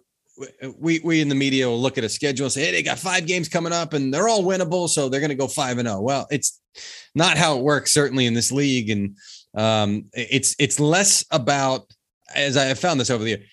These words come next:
it's less about how it looks on paper, it's more about the timing, right? So you catch a team like the Jets coming off a win in Houston, it was a good spot for the Eagles. They're coming off a loss. Jets are coming off a,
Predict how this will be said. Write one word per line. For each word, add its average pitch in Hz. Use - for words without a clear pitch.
it's 117
less 170
about 135
how 143
it 131
looks 165
on 127
paper, 117
it's 110
more 160
about 139
the 104
timing, 117
right? 123
So 117
you 135
catch 151
a 127
team 147
like 127
the 127
Jets 139
coming 135
off 127
a 123
win 123
in 123
Houston, 120
it -
was 139
a 131
good 156
spot 156
for 139
the 123
Eagles. 107
They're 147
coming 160
off 143
a 139
loss. 127
Jets 147
are 151
coming 147
off 131
a, 131